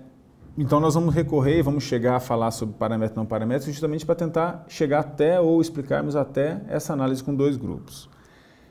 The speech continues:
Nesse, nesse, nessa unidade três, mais do que nunca, nós vamos precisar já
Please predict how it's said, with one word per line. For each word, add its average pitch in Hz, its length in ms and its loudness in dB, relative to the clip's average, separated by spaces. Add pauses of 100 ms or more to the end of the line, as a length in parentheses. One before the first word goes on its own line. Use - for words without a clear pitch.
(480)
Nesse, 208 640 6
nesse, 165 340 2
nessa 175 240 0
unidade 123 440 2
três, 143 580 0
mais 117 300 0
do 110 40 -4
que 113 120 -2
nunca, 156 260 0
nós 147 160 0
vamos 147 160 -2
precisar 135 440 -2
já 123 120 -2